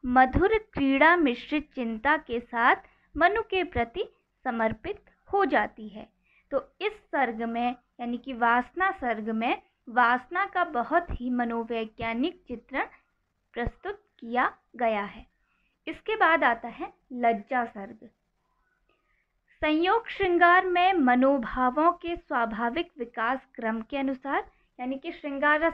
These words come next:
कहाँ पर होता है? मैंने आपको पहले भी बताया था, जहाँ प्रेम यानी कि रति का भाव होता है, वहाँ श्रृंगार रस होता है।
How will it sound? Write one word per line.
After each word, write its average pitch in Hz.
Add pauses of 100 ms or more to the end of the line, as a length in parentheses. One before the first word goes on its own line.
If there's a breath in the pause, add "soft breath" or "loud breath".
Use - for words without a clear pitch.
(120)
कहाँ 381
पर 370
होता 226
है? 214
मैंने 240
आपको 254
पहले 269
भी 339
बताया 226
था, 294 (340 loud breath)
जहाँ 311
प्रेम 285
यानी 277
कि 330
रति 277
का 320
भाव 226
होता 226
है, 294 (340 loud breath)
वहाँ 254 (200 soft breath)
श्रृंगार 370
रस 240
होता 214
है। 220